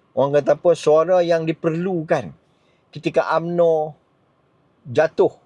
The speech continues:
bangun, ya.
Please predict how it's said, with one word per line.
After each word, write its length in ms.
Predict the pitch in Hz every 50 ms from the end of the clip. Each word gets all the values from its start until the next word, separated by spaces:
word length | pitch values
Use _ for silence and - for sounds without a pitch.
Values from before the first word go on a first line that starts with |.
| _ _ _ _ _ _ _ _ _ _ _ _ _ _ _ _ _ _ _ _ _ _
bangun, 480 | _ 113 135 160 175 180 175 143 113 92 - _ _ _ _ _ _ _ _ _ _ _ -
ya. 240 | 117 131 165 175